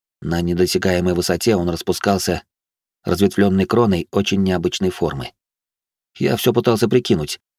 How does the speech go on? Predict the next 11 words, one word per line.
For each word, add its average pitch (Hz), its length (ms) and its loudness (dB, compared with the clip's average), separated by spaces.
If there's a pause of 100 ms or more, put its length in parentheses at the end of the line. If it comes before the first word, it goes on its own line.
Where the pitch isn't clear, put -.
(240)
но - 80 -6
так - 240 -2
и - 20 4
не 107 80 4
добился 104 400 4
успеха. 80 460 -2 (800)
Похоже, 107 400 0
что 98 180 0
самые 98 380 2
верхние 98 380 2
ветви 101 400 0